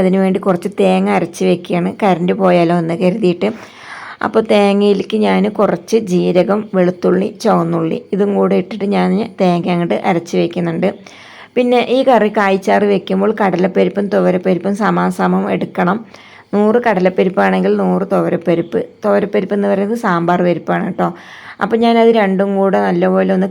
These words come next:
കഴുകി കുക്കറിലിട്ട് വേവിച്ച് വേറെ മാറ്റി വയ്ക്കുന്നുണ്ട്. അങ്ങനെ പരിപ്പൊക്കെ നല്ലപോലെ വെന്ത് വെ-, വെന്തു. അപ്പോൾ അതങ്ങോട്ട് മാറ്റി വയ്ക്കുന്നുണ്ട്. പിന്നെ ഇതിനാവശ്യമായിട്ടുള്ള കഷ്ണങ്ങളാണ്, കുറച്ച്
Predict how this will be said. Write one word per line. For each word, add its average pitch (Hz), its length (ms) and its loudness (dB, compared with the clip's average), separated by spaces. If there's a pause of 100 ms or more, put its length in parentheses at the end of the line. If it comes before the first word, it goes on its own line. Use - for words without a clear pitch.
കഴുകി 175 420 0 (520)
കുക്കറിലിട്ട് 180 640 -2 (180)
വേവിച്ച് 185 440 2 (220)
വേറെ 185 240 0 (100)
മാറ്റി 170 320 -2
വയ്ക്കുന്നുണ്ട്. 170 560 -2 (1800)
അങ്ങനെ 202 220 -2 (100)
പരിപ്പൊക്കെ 208 460 2 (100)
നല്ലപോലെ 185 480 4 (100)
വെന്ത് 175 320 0
വെ-, 170 180 -2 (120)
വെന്തു. 175 300 0 (480)
അപ്പോൾ 214 180 0
അതങ്ങോട്ട് 190 400 0
മാറ്റി 180 300 -2
വയ്ക്കുന്നുണ്ട്. 180 540 -2 (580)
പിന്നെ 220 220 0 (100)
ഇതിനാവശ്യമായിട്ടുള്ള 190 1040 0
കഷ്ണങ്ങളാണ്, 180 760 -2 (500)
കുറച്ച് 202 380 -2